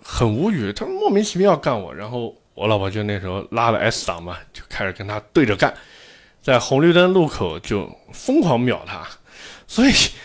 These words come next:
所以奔驰E二六零这个进口版怎么说呢？你要想要动力啊，你也不要考虑了。你要说我图一个进口车型的这个，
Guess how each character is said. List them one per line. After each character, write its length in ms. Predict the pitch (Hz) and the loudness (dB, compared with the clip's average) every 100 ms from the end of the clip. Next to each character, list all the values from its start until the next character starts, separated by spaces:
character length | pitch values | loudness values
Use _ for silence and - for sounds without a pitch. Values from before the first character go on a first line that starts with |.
| - | -18
所 200 | - 226 | 2 6
以 60 | 247 | 6
奔 260 | - - 254 | 8 6 6
驰 200 | 156 180 | 4 4
E 140 | 214 | 6
二 100 | 208 | 8
六 160 | 202 160 | 8 8
零 240 | 117 131 | 6 2
这 100 | 156 | 0
个 120 | 165 | 0
进 240 | 135 - 156 | 0 0 -2
口 180 | 120 135 | 0 -2
版 300 | 113 92 95 | -4 -6 -12
怎 100 | 101 | -8
么 140 | 101 | -6
说 180 | 113 160 | -2 -2
呢？ 120 | 147 | 0
你 160 | 101 98 | -2 0
要 160 | 113 185 | 2 2
想 180 | 165 | 2
要 140 | 104 151 | -2 -2
动 180 | 202 160 | -2 -4
力 160 | 113 | -4
啊， 220 | - 87 80 | -6 -10 -12
你 280 | 92 101 | -10 -6
也 120 | 113 90 | -4 -6
不 160 | - | -2
要 240 | 104 139 120 | 2 2 2
考 240 | - - | -4 -12
虑 180 | 85 104 | -4 -2
了。 160 | 95 - | -2 -6
你 140 | 92 107 | -8 -4
要 220 | 135 165 | 0 2
说 440 | 151 175 180 180 | 0 2 4 4
我 160 | 82 113 | 0 -4
图 300 | - - 131 | -6 -4 2
一 80 | 175 | 4
个 140 | 196 180 | 6 4
进 200 | - 196 | 2 0
口 200 | 123 104 | 2 2
车 240 | - 180 | 4 2
型 200 | 151 110 | 4 2
的 180 | 139 135 | 4 4
这 180 | 123 120 | 4 2
个， 460 | 107 95 92 90 | 2 2 2 -2